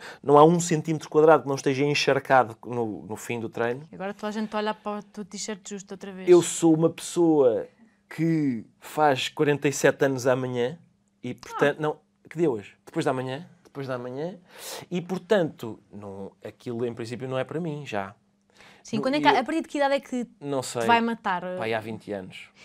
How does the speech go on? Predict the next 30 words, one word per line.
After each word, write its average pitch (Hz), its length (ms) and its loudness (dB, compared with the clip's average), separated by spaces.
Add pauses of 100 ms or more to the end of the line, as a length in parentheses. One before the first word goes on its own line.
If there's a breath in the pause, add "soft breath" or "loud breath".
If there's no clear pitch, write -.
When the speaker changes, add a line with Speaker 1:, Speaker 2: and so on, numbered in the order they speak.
(160 soft breath)
Speaker 2:
Mas, 277 160 -2
se 240 240 -6
calhar 254 180 4
não 277 80 -2
te 294 80 -6
importavas 277 320 2
de 262 60 -4
morrer 277 180 -4
assim. 277 420 -6 (400)
Speaker 1:
E 156 200 6
é, 170 40 12 (180)
é 175 60 10
isso 180 220 2
que - 80 -6
eu 190 60 0
sinto. - 340 -4
Eu 127 60 2
às 120 100 0
vezes 127 160 -2
estou 127 200 -2
lá, 139 340 4 (640 soft breath)
ah, 127 420 0 (600)
tenho, 123 560 -6 (100)
sinto 156 380 -2
que - 80 -18
tenho, 131 360 -6 (140)
ah, 120 300 -4
vários 139 440 2
aneurismas 139 600 0
mesmo 135 340 -4